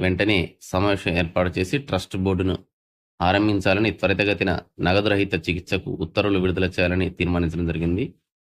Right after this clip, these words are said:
ఈహెచ్ఎస్ నగదు రహిత చికిత్స సదుపాయం గ్రంథాలయ సంస్థ పెన్షనర్స్, మార్కెట్ కమిటీల పెన్షనర్స్, ఎయిడెడ్ సంస్థలలో రిటైర్ అయినటువంటి పెన్షనర్లకు,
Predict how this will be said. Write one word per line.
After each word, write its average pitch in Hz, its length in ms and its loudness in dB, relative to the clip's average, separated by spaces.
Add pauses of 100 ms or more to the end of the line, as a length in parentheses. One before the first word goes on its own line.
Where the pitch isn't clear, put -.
(520)
ఈహెచ్ఎస్ 120 480 2
నగదు 107 260 4
రహిత 107 260 2 (300)
చికిత్స 101 300 0
సదుపాయం 101 500 0 (100)
గ్రంథాలయ 95 440 2
సంస్థ 87 380 -4
పెన్షనర్స్, 90 560 -4 (560)
మార్కెట్ 104 440 0
కమిటీల 104 340 2
పెన్షనర్స్, 95 520 -2 (120)
ఎయిడెడ్ 98 300 2
సంస్థలలో 95 540 -2
రిటైర్ 92 260 2
అయినటువంటి 90 420 0
పెన్షనర్లకు, 90 600 -2